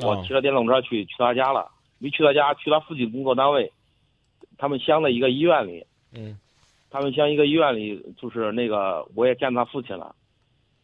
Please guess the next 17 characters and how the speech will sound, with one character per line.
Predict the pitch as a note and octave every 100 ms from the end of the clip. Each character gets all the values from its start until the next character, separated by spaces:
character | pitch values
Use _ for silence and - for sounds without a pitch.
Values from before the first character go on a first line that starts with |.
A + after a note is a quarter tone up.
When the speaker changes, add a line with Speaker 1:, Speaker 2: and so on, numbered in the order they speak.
| _ _ _
Speaker 2:
那 | C3
时 | C3+
候 | B2 C3
我 | A2+ G2
反 | F#2+ G2+
正 | B2+
是， | A2 G#2 F#2+ - _ _ _ _ _ -
现 | C3
在 | C3 A#2+
事 | - D3
业 | B2+
也 | G#2
不 | G2
成 | A2 G#2
功 | G#2+ B2+
吧。 | A2+ E2 - _ _ _
Speaker 1:
嗯。 | - A2 G#2+